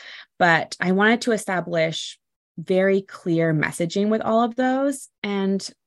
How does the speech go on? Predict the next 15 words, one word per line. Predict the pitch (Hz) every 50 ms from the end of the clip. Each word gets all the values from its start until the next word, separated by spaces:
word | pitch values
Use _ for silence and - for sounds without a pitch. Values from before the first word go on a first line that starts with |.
| _ - -
so | - - 208
once | 202 196 233 269 285 277 403
I | 440 427 440
felt | - 320 320
like | 311 302 294
I | 277 254
had | 208 - - - 202 196 190 180 -
that, | 170 156 151 151 151 165 - - - - - - - -
um, | 185 175 175 165 165 160 160 160 165 165 _ _ _ _ _ _ _ _ _ _ _ _ _ - -
I | - 196 208
had, | 214 202
had | 190 - - 226 240 247
raised | 277 294 311 294 -
my | 302 302 294
prices | - - 196 160 151 - - - 151 165 190 196 -